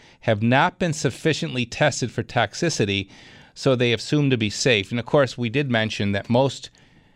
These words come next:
artificial trees come from China, and therein lies the hazard, uh, of not having the right scrutiny in the manufacturing process.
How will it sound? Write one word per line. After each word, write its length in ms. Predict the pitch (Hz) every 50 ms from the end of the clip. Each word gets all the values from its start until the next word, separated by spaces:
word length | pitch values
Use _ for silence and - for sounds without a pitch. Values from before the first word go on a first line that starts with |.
| _ _ _ _ _ -
artificial 440 | 131 127 127 120 - 139 - - 117
trees 320 | - - 131 123 117 -
come 220 | - - 123 120 107
from 220 | - 104 98 95
China, 680 | - - - 143 139 143 131 110 95 95 98 98 107 - -
and 320 | 120 110 104 101 101 98
therein 720 | 104 113 117 113 110 110 - _ - _ - 123 117 110 107
lies 480 | 107 104 104 104 104 101 98 - -
the 320 | - 101 104 98 95 92 _ _ _ _
hazard, 720 | - - - 139 135 135 127 104 117 110 101 95 90 - _ _ _ _ _ _ _ _ -
uh, 300 | 107 104 101 98 98 - - -
of 340 | 107 107 107 104 98 104 107
not 240 | 113 113 113 107 -
having 300 | 123 107 101 104 104 101
the 100 | 101 95
right 200 | 98 98 101 -
scrutiny 840 | - - - - - 143 175 226 214 - 104 98 92 92 95 - _ _ _ _ _
in 140 | - 113 113
the 60 | 110
manufacturing 880 | 107 110 107 107 110 101 - - 110 104 98 - - - 98 95 95 90
process. 760 | - - 120 117 123 120 - - - 92 98 - - -